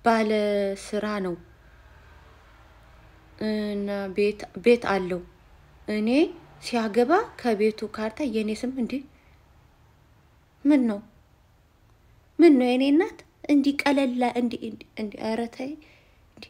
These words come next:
ኧረ ተይ። እስ-፣ አንድ ቀን ድንጋይ ሳታቀቢ፣ አንድ ቀን እንኳን ድንጋይ ሳታቀቢ፣ ይሄ አይገባሽም። ምናልባት ወደፊት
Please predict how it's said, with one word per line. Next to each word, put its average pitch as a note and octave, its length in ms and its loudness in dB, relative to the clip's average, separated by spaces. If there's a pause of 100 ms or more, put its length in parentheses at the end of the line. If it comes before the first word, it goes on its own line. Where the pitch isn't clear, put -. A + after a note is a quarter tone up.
(160)
ኧረ B3+ 200 2 (120)
ተይ። D4 200 0 (840)
እስ-፣ E4+ 280 4 (280)
አንድ F#4 280 6
ቀን F4+ 180 4
ድንጋይ F4 280 6
ሳታቀቢ፣ G4 480 -2 (1200)
አንድ G#4 320 8
ቀን - 180 6
እንኳን F4+ 300 6
ድንጋይ D4 280 4
ሳታቀቢ፣ D4 500 -2 (540)
ይሄ G3+ 240 0
አይገባሽም። D3+ 600 -2 (1400)
ምናልባት C#4 500 4
ወደፊት G#3+ 420 0